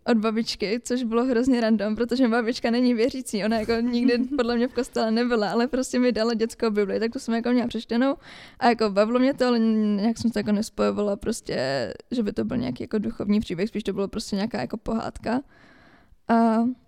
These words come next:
Speaker 2: Mhm.
Speaker 1: potom vlastně jako přišla střední a tam jsem jako vlastně byla pozvaná na jako Young Life kluby a takhle.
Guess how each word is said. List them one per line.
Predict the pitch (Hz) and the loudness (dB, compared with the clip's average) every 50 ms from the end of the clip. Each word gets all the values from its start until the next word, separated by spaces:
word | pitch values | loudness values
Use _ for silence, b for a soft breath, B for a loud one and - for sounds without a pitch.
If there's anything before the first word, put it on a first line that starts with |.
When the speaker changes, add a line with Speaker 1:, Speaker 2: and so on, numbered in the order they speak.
| _ _ - | _ _ -2
Speaker 2:
Mhm. | - 131 123 120 117 - - _ _ - b b b b b b b b b b _ _ _ _ _ _ _ _ _ _ _ _ _ _ _ _ _ _ _ _ _ _ _ _ _ _ _ _ - | 0 0 0 0 -2 -6 -10 _ _ -20 b b b b b b b b b b _ _ _ _ _ _ _ _ _ _ _ _ _ _ _ _ _ _ _ _ _ _ _ _ _ _ _ _ -2
Speaker 1:
potom | - 262 254 262 247 | 0 0 2 4 4
vlastně | 247 240 269 - 254 240 | 4 2 2 2 2 2
jako | 247 - 254 | 2 2 0
přišla | - - - 254 - 254 247 | -4 -4 -6 -4 -2 -2 -2
střední | 269 - - - - - - - - 220 202 196 202 202 208 226 247 262 285 - - | -2 -4 -8 -12 -12 -14 -12 -6 -2 0 0 2 2 2 2 2 2 0 -2 -2 -2
a | 202 208 214 226 214 208 214 226 226 240 247 b b b b b b b b b b b - _ _ _ _ - _ | 0 2 2 2 2 2 0 0 0 -2 -2 b b b b b b b b b b b -20 _ _ _ _ -8 _
tam | - 220 220 220 254 | 2 4 6 6 6
jsem | - - 226 220 214 | 4 2 2 2 2
jako | 202 214 208 - 208 196 196 190 - - - - - - _ _ _ _ _ _ _ _ _ _ _ _ _ _ _ _ - | 2 0 -2 -2 0 0 2 2 0 -2 -4 -8 -12 -16 _ _ _ _ _ _ _ _ _ _ _ _ _ _ _ _ 0
vlastně | 233 220 226 - - 220 214 208 | 0 0 0 0 0 0 0 0
byla | 202 202 214 202 202 214 | 0 2 2 2 2 2
pozvaná | - - 208 220 240 214 202 202 196 | 2 0 0 2 2 2 2 2 2
na | 196 185 180 | 0 0 0
jako | 180 208 - | -2 -2 -2
Young | 196 196 196 202 202 | 0 0 0 0 -2
Life | 208 220 233 - | -4 -6 -6 -4
kluby | - 208 208 202 208 | -2 -2 -2 -2 -2
a | - - | -4 -4
takhle. | 233 - 196 208 247 247 247 269 | -4 -2 0 0 2 2 0 0